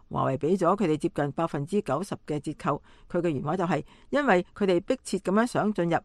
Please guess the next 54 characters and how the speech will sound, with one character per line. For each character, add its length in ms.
佢 120
哋 180
嘅 240
電 260
信 220
系 140
統 180
嘅 100
核 80
心， 280
因 160
此 140
佢 240
哋 100
可 120
以 140
做 140
出 100
合 260
理 140
嘅 160
假 220
設， 200
說 140
明 200
華 160
為 200
為 160
何 160
如 140
此 220
迫 180
切， 160
以 100
及 20
佢 200
哋 100
嘅 140
錢 380
從 220
邊 100
個 100
地 100
方 200
嚟。 120
佢 100
諗， 200
你 160
可 100
以 100
提 120
出 140
一 60
種 260